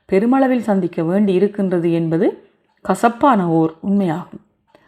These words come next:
தங்களின் அடையாளத்தை இழந்தோ அதை மீட்பதற்கோ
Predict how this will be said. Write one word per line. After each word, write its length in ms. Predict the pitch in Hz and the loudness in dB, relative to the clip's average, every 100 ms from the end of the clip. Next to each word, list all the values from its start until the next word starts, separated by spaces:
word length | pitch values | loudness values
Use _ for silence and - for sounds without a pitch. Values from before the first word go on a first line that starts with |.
| - - - | -20 -20 -4
தங்களின் 420 | - 226 220 208 190 | 2 6 6 6 6
அடையாளத்தை 580 | 190 226 240 220 220 190 | 6 6 6 2 2 4
இழந்தோ 520 | 165 185 214 220 233 302 | 4 6 4 4 4 6
அதை 220 | 262 214 190 | 6 4 0
மீட்பதற்கோ 760 | 214 285 - 247 202 - 190 | 0 -2 -2 -2 -2 -4 -4